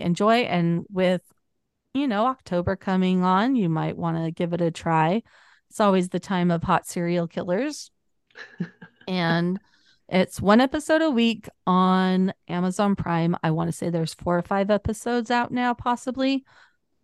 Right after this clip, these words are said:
Speaker 1: And so, perfect time to start.
Speaker 2: Okay.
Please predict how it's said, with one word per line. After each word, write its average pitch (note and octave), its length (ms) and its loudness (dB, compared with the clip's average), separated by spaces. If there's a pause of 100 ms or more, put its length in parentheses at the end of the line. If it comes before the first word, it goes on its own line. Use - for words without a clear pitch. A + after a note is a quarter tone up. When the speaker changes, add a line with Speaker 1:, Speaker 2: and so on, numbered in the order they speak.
Speaker 1:
And F3 440 4 (100)
so, D#3+ 840 2 (240)
perfect - 360 -2
time E3+ 180 0
to E3 60 -4
start. - 540 -12 (1200)
Speaker 2:
Okay. A3 520 -2